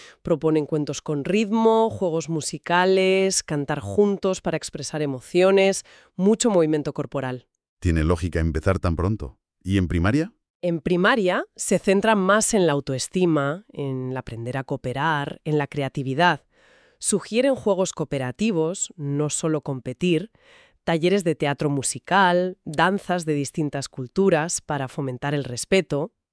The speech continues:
Speaker 2: Se ve la progresión. ¿Y en secundaria? Que suele ser una etapa más complicada.
Speaker 1: Pues sí. En secundaria, con la identidad,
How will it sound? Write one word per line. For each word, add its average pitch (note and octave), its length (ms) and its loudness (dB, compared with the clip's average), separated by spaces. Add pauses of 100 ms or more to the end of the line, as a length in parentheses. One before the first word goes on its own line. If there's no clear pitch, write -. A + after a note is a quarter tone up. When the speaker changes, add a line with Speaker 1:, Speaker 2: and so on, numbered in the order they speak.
(140)
Speaker 2:
Se - 180 0
ve G#2+ 100 4
la C3+ 120 4
progresión. C2+ 640 -4 (580)
¿Y F#2 200 0
en F2+ 100 2
secundaria? A2 800 0 (600)
Que E2 120 0
suele F#2+ 280 2
ser F#2 200 0
una F2+ 160 2
etapa E2 340 -2
más E2+ 300 0
complicada. D2 720 -4 (300)
Speaker 1:
Pues D3+ 200 -4
sí. D3 260 -4 (500)
En F3+ 180 4
secundaria, A#3 680 2
con F3 220 0
la C#3+ 80 0
identidad, D3 800 0